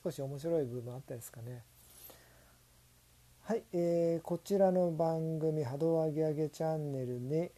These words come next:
また、波平に聞いてみたいこととか、波平の話でよくわかんないこと、ここよくわかんないよとか、えー、ね、まあ、番組と直接関係ないことでも、なんか、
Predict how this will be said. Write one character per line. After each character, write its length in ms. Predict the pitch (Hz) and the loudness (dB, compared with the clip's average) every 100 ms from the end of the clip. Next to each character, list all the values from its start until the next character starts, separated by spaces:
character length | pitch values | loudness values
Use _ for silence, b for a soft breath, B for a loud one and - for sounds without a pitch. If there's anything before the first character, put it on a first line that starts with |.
| 151 | -8
ま 80 | 147 | -4
た、 380 | 156 151 151 - - b b b b - | 2 2 0 -4 -16 b b b b -10
波 300 | 143 156 165 | -2 2 2
平 140 | 160 180 | 2 2
に 100 | 165 | 0
聞 140 | 185 | 0
い 40 | 175 | 2
て 120 | 190 | 2
み 120 | 185 | 4
た 140 | 190 | 6
い 60 | 175 | 4
こ 100 | 139 | 2
と 140 | - | -8
と 140 | 127 123 | -8 -4
か、 360 | - 151 151 - | 2 4 4 0
波 280 | 143 143 147 | -8 -6 -4
平 580 | 147 156 156 151 151 151 147 | -2 0 0 0 -2 -4 -4
の 80 | 143 | -6
話 380 | 147 151 143 | -4 -6 -4
で 60 | 147 | -2
よ 100 | 175 | 0
く 60 | 170 | 0
わ 100 | 143 | 0
か 120 | 208 | 0
ん 60 | 185 | 0
な 60 | |
い 80 | 143 | 0
こ 140 | 139 | -2
と、 100 | 135 | -6
こ 200 | 131 156 | -4 0
こ 100 | 180 | 2
よ 100 | 214 | 4
く 80 | 240 | 4
わ 80 | 170 | 2
か 80 | 208 | 2
ん 80 | 208 | 0
な 80 | |
い 60 | 147 | 0
よ 160 | 123 - | -2 -4
と 140 | 120 | -6
か、 280 | 120 123 - B B B B B B - - | -2 -4 -6 B B B B B B -20 -14
え 600 | 127 127 123 123 120 117 123 | -10 -6 -6 -6 -8 -8 -6
ー、 40 | |
ね、 160 | 147 151 - - 156 | -6 -8 -12 -12 -2
ま 240 | 147 117 B | -2 -2 B
あ、 60 | B B - | B B 0
番 240 | 160 185 | 2 4
組 420 | 180 185 175 170 165 | 4 4 4 2 0
と 160 | - 165 - | -2 -2 0
直 100 | 214 | 0
接 360 | 277 254 233 214 - - - - | 0 0 -4 -10 -14 -20 -20 -12
関 280 | 170 185 185 | -4 -2 2
係 100 | 202 | 4
な 100 | 190 | 4
い 60 | |
こ 100 | 156 | 4
と 120 | 131 | -2
で 160 | 120 123 | -2 -2
も、 320 | 135 143 120 b b b b - | 2 0 0 b b b b -10
な 120 | 151 | -8
ん 60 | 139 | -4
か、 380 | 127 113 117 | -4 -4 -6